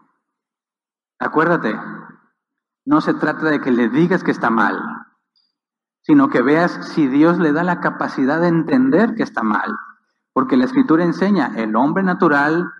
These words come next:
no puede comprender las cosas de Dios. ¿Qué tienes que hacer? Ver si puede razonar correctamente. Razonar correctamente es algo que proviene de Dios.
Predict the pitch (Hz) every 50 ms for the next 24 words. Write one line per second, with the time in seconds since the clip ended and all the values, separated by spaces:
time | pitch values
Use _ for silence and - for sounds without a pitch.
0 | _ _ _ - 135 139 131 - 127 143 165 170 180 175 170 165 151 143 139 131
1 | 127 131 123 123 120 - - 120 117 123 110 104 113 107 104 101 - - - -
2 | - - - _ _ _ _ _ _ _ _ _ _ _ _ _ _ _ _ _
3 | _ _ _ _ _ _ _ _ _ 170 165 - 180 180 190 185 - 180 160 180
4 | 180 160 180 220 254 - - - - - - - - _ _ _ _ _ _ -
5 | 123 139 143 147 143 - 165 - - 147 143 143 156 156 147 143 139 139 135 131
6 | - 139 123 120 123 147 175 202 - - - 170 147 147 143 131 - - 123 113
7 | 110 110 107 107 110 - - 117 131 139 - 175 147 170 190 185 - 185 175 180
8 | 165 - 175 165 180 180 175 165 - 170 160 156 160 165 160 - 139 131 139 147
9 | 151 143 147 143 147 160 190 196 165 151 - - - _